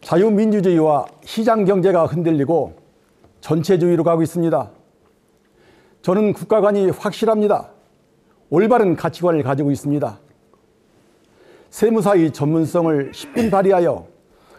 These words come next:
국민들로부터 신뢰받는 국회의원이 되겠습니다. 저는 무소속이지만은 조직도 배경도 없습니다. 다만 유권자 여러분의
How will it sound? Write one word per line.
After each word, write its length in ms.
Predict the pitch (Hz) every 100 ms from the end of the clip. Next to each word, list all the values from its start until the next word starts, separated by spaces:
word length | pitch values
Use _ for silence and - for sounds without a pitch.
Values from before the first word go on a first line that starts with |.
| _
국민들로부터 880 | - 180 233 233 220 - 190 120 87 _ _
신뢰받는 720 | - 208 202 185 180 175 156
국회의원이 480 | - 139 170 180 165
되겠습니다. 680 | 143 160 151 165 160 113 101 _ _ _ _ _ _ _ _ _ _ _ _ _ _
저는 320 | - 190 214
무소속이지만은 920 | 160 175 208 208 196 190 180 147 110 101
조직도 640 | 165 180 - 208 151 113
배경도 380 | 127 151 196 160
없습니다. 560 | 143 170 175 170 110 - _ _ _ _ _
다만 460 | - 156 160 151 127
유권자 640 | 147 180 165 170 156 135
여러분의 680 | 151 220 208 214 208 113 -